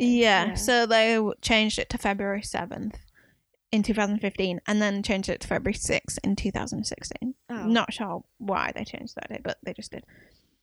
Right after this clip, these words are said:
Speaker 1: And then, you know, when they do, um, aged up photos of what
Speaker 2: Oh,
Speaker 1: she
Speaker 2: yeah.
Speaker 1: might look like, them photos have been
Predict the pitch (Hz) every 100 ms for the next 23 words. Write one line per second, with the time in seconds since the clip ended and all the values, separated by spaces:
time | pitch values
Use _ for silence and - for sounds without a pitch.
0 | _ _ - 247 247 233 226 226 - _
1 | _ - - _ _ _ _ _ _ -
2 | 233 240 240 233 226 220 220 220 214 214
3 | 208 202 - 208 214 202 202 - 196 202
4 | 202 - - 202 - - - 202 - -
5 | - - 233 - - - 202 214 214 208
6 | 196 190 - - - - - - - -
7 | _ _ _ 214 214 240 240 233 233 202
8 | 202 214 208 196 196 -